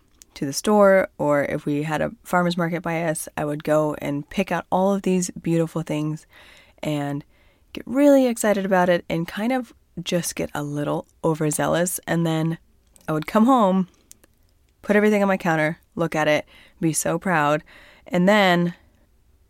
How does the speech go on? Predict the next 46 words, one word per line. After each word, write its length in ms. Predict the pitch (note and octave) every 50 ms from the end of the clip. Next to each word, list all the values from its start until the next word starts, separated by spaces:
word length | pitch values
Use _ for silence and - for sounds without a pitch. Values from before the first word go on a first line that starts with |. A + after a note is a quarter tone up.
| _ _ _
I 100 | - F#3
wouldn't 260 | F#3 G#3 A#3 B3 A#3
really 220 | - F#3+ F#3 F#3 F3+
know 500 | E3+ D#3+ D#3+ E3 F3 F3 F3 F3+ F3+ - _ _ _ _ _ _ _ _ _
how 320 | - - - F#3 F3 F3+ F#3
to 140 | - - D#3
store 420 | - - - - C#3 C#3+ D3+ D3+
it. 260 | - - - - - - _ _ _ _ _ _ _ _ _ _ _ _ -
And 360 | F3+ F3+ E3+ D#3+ D#3 D#3 D#3+
usually 460 | - - E3+ F3 F3 F#3+ G3 G#3 G#3 -
I 120 | - E3
would 160 | E3+ E3+ E3+
kind 180 | - F3+ E3+ E3+
of 80 | F3
just 360 | - F#3 F3+ - - - - - _ _ _ _ _ _ -
store 440 | - - - - - E3 D3+ D#3 E3
everything 460 | - - D#3+ E3 D#3+ E3 E3+ F#3+ F#3
the 100 | G3 F3+
same 240 | F3+ - F#3 F3 E3
way. 280 | D3+ C#3 - D#3+ F#3 G#3
Like, 160 | F#3 E3+ -
I 80 | D#3
would 100 | D3+ D#3
just 200 | D#3 D#3 - -
put 180 | - - E3 E3
everything 360 | D#3+ D#3 D#3+ E3 - D#3+ D3+
in 80 | D3 D3+
the 60 | D#3
fridge 360 | - - C3 A#2 - - - _ _ - - - - - - - - _ _ _ _ _
and 440 | - - D#3 D3 D3 D#3 D#3 D#3 - - _ _ _ _ _ -
hope 220 | D#3+ F#3 F#3 -
for 100 | - -
the 60 | D#3+ D#3
best. 440 | D3+ C#3+ D3 D#3 D#3 - - - - -
And 180 | E3 D#3 D#3+
most 220 | D#3+ F3+ D4 - -
of 60 | E4
the 80 | A#3
time 200 | - - D#3 D#3
that 140 | D#3 D3+ D3
didn't 200 | - D3+ C#3+ D3+
happen. 360 | D3+ D3+ - - D#3+ G#3 A#3 - _ _ _ _ _ _ _ _ _ - -
Um, 400 | F3 E3+ E3 D#3 D#3 D#3+ D#3+ -
I 140 | - E3+ F3
would 120 | F3 F3 -
forget 460 | - F3+ E3 D3+ C#3 C#3+ D#3 G3